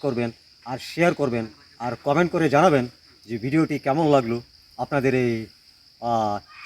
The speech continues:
সাপটির দিব্যি, এই সাপ কি কসম দোস্ত। আর, আহ, আপনারাও প্রকৃতিকে বাঁচান, পরিবেশকে বাঁচান, পর্যাবরণকে বাঁচান। আর এইসবকে বাঁচাতে গেলে আমাদেরকে এইসব সাপেদেরও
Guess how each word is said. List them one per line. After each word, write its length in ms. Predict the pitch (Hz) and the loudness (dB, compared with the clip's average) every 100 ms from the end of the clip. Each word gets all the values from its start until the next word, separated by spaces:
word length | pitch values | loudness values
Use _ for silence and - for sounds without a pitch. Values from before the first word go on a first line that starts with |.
| - | -12
সাপটির 460 | - 143 - 185 117 | -8 -10 -8 -8 -4
দিব্যি, 360 | 143 117 139 - - - - - - 135 | -4 -2 -4 -4 -14 -20 -20 -20 -14 -10
এই 60 | |
সাপ 340 | 120 - 165 160 | -6 4 4 4
কি 100 | 175 | -2
কসম 320 | 147 131 139 131 - _ _ 104 | -2 0 0 -2 -10 _ _ -6
দোস্ত। 320 | 143 - 143 135 - 147 180 202 - - - - - | -4 -2 -4 -4 -12 -20 -18 -18 -18 -20 -20 -20 -14
আর, 580 | 127 143 143 139 139 131 117 _ _ _ _ _ _ _ _ _ _ | 2 6 8 8 6 2 -4 _ _ _ _ _ _ _ _ _ _
আহ, 520 | 127 135 131 131 127 120 - - _ _ _ _ _ _ _ _ _ - | 0 4 6 6 4 2 -6 -20 _ _ _ _ _ _ _ _ _ -6
আপনারাও 360 | 139 165 151 | -4 2 4
প্রকৃতিকে 360 | 139 147 143 143 | 4 0 -2 0
বাঁচান, 280 | 135 135 127 | 0 0 -4
পরিবেশকে 440 | - 135 135 - | 0 0 0 -2
বাঁচান, 240 | 127 123 120 | -4 -4 -6
পর্যাবরণকে 600 | 131 120 131 127 120 123 | -6 -4 -2 -2 -2 -2
বাঁচান। 380 | 117 117 113 113 _ _ _ _ _ _ | -2 -4 -8 -14 _ _ _ _ _ _
আর 220 | 120 123 | -4 0
এইসবকে 360 | 139 143 143 147 | 0 -2 -6 -4
বাঁচাতে 320 | 127 117 117 | -4 -2 -6
গেলে 240 | 117 110 110 _ _ _ - | -6 -6 -8 _ _ _ -10
আমাদেরকে 360 | 123 127 117 | -6 -6 -6
এইসব 200 | 123 - 110 | -8 -10 -10
সাপেদেরও 440 | - 120 139 127 | -6 -4 -2 -2